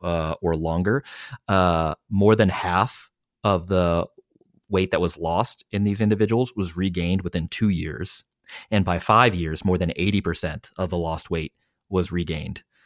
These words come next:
And so what that looks like, at five years after completing the structured weight loss programs, the average individual only maintained a weight loss of about three kilograms or three percent of their initial body weight, which is not clinically significant. It doesn't reach that sort of, at least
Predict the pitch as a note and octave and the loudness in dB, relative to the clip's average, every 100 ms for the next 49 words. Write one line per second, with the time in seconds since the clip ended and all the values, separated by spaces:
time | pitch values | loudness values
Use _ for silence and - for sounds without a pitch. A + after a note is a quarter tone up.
0 | _ - F#2+ - G2 F#2 F#2+ F#2+ G2 - | _ -2 -2 2 4 4 2 2 0 0
1 | E2 D#2+ F2+ - G#2 A#2 G#2 F2+ D#2 E2 | -2 -2 -4 2 6 6 4 0 0 -2
2 | - F#2 F#2 F#2 F#2+ G2 G2 G2 F2 F2+ | -2 -2 0 0 0 2 4 4 2 -2
3 | F2+ G#2+ F2+ F#2 E2+ - E2 D#2 D#2 E2 | 0 2 2 2 0 -2 -4 -4 -4 -6
4 | - - - - F2 F#2+ A2 A2 G#2 F#2 | -6 -12 -8 -2 2 4 6 6 4 4
5 | G2+ F2 D2+ D#2+ G2 - - G2 A2 G#2 | 2 0 -4 -4 -6 -12 -10 2 4 6
6 | G2+ G#2 F#2 F2+ F2 F2+ F2+ F2 E2+ - | 6 4 2 2 4 2 2 0 -2 -2
7 | G2 F2+ G#2 G2+ A2 A#2 C3 - - - | -4 0 0 4 4 4 2 -2 -8 -4
8 | G#2 G2 F2 - F#2 D#2 - _ _ - | -2 0 -2 -2 -2 -4 -12 _ _ -6
9 | F#2+ F2+ F2+ - F2+ F2 E2+ D2+ - F2+ | 0 2 2 0 0 0 -2 -8 -8 -8
10 | - E2+ E2 F2+ F2 - - _ _ - | -6 -8 -4 -4 -4 -6 -14 _ _ -6
11 | G#2 F2+ F2+ E2+ F2+ F2 E2 D#2 F2+ F2 | -2 -2 -2 -4 -4 -4 -4 -6 -4 -4
12 | D#2 E2+ E2+ D#2 E2 D#2 - F#2 F2 | -6 -8 -8 -8 -8 -8 -6 -6 -6